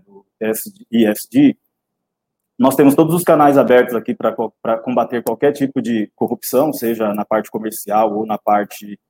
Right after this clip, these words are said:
é, é, operacional, e também o nosso serviço de descarte ecológico, mas aplicado,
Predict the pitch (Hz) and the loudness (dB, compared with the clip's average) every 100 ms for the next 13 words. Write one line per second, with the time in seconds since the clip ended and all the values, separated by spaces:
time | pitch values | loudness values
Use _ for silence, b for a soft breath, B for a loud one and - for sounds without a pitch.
0 | _ _ _ _ 104 101 107 104 110 104 | _ _ _ _ 2 2 2 -2 -4 -4
1 | 101 101 101 131 139 127 113 117 113 110 | -2 -4 0 0 4 4 4 2 0 4
2 | 117 151 - _ _ _ _ 123 131 139 | 4 2 -2 _ _ _ _ 2 6 8
3 | 143 151 - _ _ _ _ - 165 160 | 8 4 -2 _ _ _ _ 0 2 4
4 | 147 147 143 135 139 139 143 120 123 120 | 4 4 4 2 2 -2 -4 -2 -4 -6
5 | 120 120 113 - 127 127 131 123 107 101 | -8 -10 -8 -4 -4 -4 -2 0 2 0
6 | - 110 110 127 - 143 - 127 110 95 | -4 -8 0 0 0 -4 -2 2 2 0
7 | 95 | -6